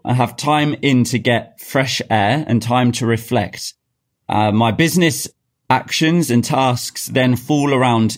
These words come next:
each of those areas. And I generally don't go any longer than three to four hours maximum without it being followed by an energy-inducing activity. And then I get back to the work.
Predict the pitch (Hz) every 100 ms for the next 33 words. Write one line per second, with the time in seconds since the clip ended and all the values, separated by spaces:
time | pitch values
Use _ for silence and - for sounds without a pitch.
0 | - 151 131 - 135 - 117 110 - 117
1 | 104 92 120 - - _ _ _ _ -
2 | 120 120 117 - 120 160 175 156 127 147
3 | 131 127 120 123 139 127 127 127 95 87
4 | 92 - 110 107 - 135 139 127 - 113
5 | - 139 131 120 123 107 95 120 123 -
6 | - _ 127 147 - - 107 92 160 -
7 | _ _ _ _ - 120 127 139 139 -
8 | - 113 127 117 113 127 110 104 - 110
9 | 104 101 110 - - 131 127 104 120 98
10 | 101 107 110 107 104 101 - - - -
11 | 87 92 - 85 90 _ _ _ _ -
12 | 117 127 127 120 107 - 98 - 101 101
13 | 98 90 -